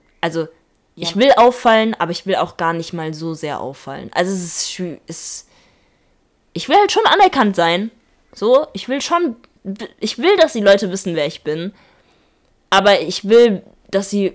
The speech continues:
Speaker 1: wissen, also, ich will, dass sie das Positive von mir wissen. Das ist halt auch mega dumm eigentlich. Also,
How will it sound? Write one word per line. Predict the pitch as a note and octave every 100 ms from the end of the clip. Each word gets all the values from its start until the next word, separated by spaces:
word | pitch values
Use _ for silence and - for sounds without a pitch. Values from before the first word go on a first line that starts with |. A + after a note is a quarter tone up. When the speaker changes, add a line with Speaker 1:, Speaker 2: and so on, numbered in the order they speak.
| -
Speaker 1:
wissen, | D#3 G3+ - F#3 F3 - _ _ _ _ _ _ _ _ _ _ _ _ _ -
also, | F3 E3 E3 D#3 _ _ _ _
ich | -
will, | G#3+ G3
dass | - F#3+
sie | G3
das | F3+
Positive | - - G#3 G3+ E3 D3+ A#2 B2+
von | - C3+
mir | C3+ B2+
wissen. | C3+ A2+ - -
Das |
ist | E3 E3
halt | F3 E3+
auch | - F3
mega | F3+ E3 D3
dumm | F3 E3+ D#3
eigentlich. | - C#3 C#3 C#3+ - _ -
Also, | E3 E3